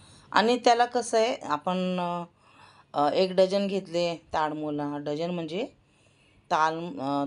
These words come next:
ताडमोला जेव्हा आपण सोलतो त्याच्यामध्ये निघतं ते ताडमोला. त्याच्या आतले जे, अ, ताडमोला असतो ना, जसं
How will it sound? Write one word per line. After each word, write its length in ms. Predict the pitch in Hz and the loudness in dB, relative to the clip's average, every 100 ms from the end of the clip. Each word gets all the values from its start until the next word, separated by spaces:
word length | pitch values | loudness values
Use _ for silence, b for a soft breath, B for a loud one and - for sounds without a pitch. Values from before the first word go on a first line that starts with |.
| 143 | 2
ताडमोला 920 | 160 175 190 202 190 185 190 196 170 165 143 - | 2 4 0 0 0 0 0 0 -4 -8 -16 -12
जेव्हा 280 | 160 170 180 | -8 -4 -4
आपण 240 | 180 190 | -2 -6
सोलतो 680 | 190 202 170 160 190 165 - b b b b b - | -6 -4 -4 -2 -4 -4 -8 b b b b b -6
त्याच्यामध्ये 500 | 175 226 240 240 240 | 0 2 4 2 2
निघतं 320 | 226 185 156 | 0 -2 -2
ते 260 | 143 131 - _ _ - | -2 -8 -12 _ _ -6
ताडमोला. 500 | 131 127 135 139 - - | -4 -4 -8 -8 -8 -10
त्याच्या 280 | 147 185 | -4 0
आतले 260 | 180 180 190 | 0 0 -6
जे, 320 | 185 196 185 185 b b b b b b | -2 -2 -2 -6 b b b b b b
अ, 60 | 147 147 147 143 143 143 143 143 _ _ _ _ | -4 -2 0 0 -2 -2 -4 -6 _ _ _ _
ताडमोला 500 | 170 170 180 196 190 | 0 2 0 -2 0
असतो 300 | 196 190 190 | -2 -2 -6
ना, 220 | 165 165 | -4 -6
जसं 380 | 165 165 - 185 | -6 -8 -4 -6